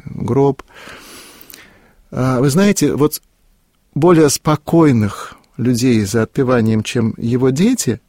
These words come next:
не было. То есть я не могу сказать, э,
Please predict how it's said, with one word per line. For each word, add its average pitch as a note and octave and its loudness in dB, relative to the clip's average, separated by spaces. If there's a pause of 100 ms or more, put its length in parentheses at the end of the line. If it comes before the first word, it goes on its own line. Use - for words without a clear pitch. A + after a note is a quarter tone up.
(400)
не C3+ 2
было. F#2+ -2 (760)
То - -6
есть B2 -4
я D3+ 2
не E3 2
могу D#3+ 0
сказать, B2 -2
э, G#2+ -4